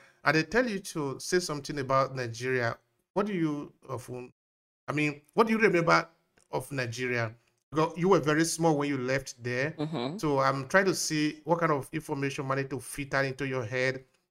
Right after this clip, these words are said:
Speaker 1: that you have as a, as a picture, as a memory of Nigeria.
Speaker 2: Um, I don't think anyone has asked me <laughs> about my, you know, tell us about Nigeria more than,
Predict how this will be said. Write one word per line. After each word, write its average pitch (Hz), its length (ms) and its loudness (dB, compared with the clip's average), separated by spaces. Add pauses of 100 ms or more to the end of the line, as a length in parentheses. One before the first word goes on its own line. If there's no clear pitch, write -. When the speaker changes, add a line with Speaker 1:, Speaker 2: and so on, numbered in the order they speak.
(120)
Speaker 1:
that 127 100 0
you 143 240 0
have 127 360 4
as 117 320 -6
a, 120 160 -2 (560)
as 127 120 -8
a 123 60 -2
picture, 151 560 -4
as 147 160 0
a 139 60 -2
memory 135 540 0
of 127 220 -4
Nigeria. 113 480 -4 (1000)
Speaker 2:
Um, 320 680 8 (1080)
I 269 80 2
don't 359 240 6
think 302 220 6
anyone 320 320 6
has 311 200 4 (120)
asked 302 500 4
me 185 380 10 (220)
<laughs> - 220 -4
about 233 300 8
my, 202 280 4 (300)
you 240 140 4
know, 214 180 8
tell 214 220 6
us - 160 6
about 208 360 4
Nigeria 175 560 6
more 175 260 2
than, 165 400 2